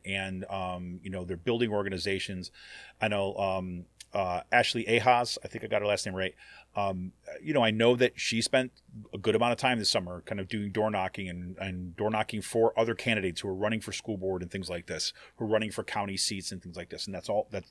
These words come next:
that's all really good stuff, right? Um, and there's that kind of acknowledgement, right? Um, at the same time,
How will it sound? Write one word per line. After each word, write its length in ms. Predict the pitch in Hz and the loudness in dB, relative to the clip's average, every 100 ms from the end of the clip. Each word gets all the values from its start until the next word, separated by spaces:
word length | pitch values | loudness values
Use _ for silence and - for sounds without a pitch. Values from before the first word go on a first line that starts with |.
| - | -8
that's 180 | 87 | -6
all 260 | - 92 95 | -6 -6 -6
really 240 | 101 117 117 | -4 -2 -2
good 180 | 120 | -2
stuff, 400 | - 120 80 - - - - - - - | 0 0 -2 -6 -18 -20 -20 -20 -14 -6
right? 220 | 101 101 | -4 -4
Um, 400 | 104 101 95 95 98 | -4 -4 -4 -6 -8
and 200 | 104 101 | -6 -4
there's 120 | 101 95 | -4 -2
that 160 | 95 | -2
kind 140 | - 98 | -2 -6
of 100 | 95 | -6
acknowledgement, 440 | - 151 95 82 | -4 -2 -2 -2
right? 240 | 101 113 - - - - - | -2 -2 -4 -16 -18 -18 -8
Um, 180 | - 107 - | -4 -2 2
at 120 | 123 | 2
the 80 | - | 2
same 260 | 135 143 | 2 2
time, 460 | 135 87 87 92 | -2 -4 -4 -8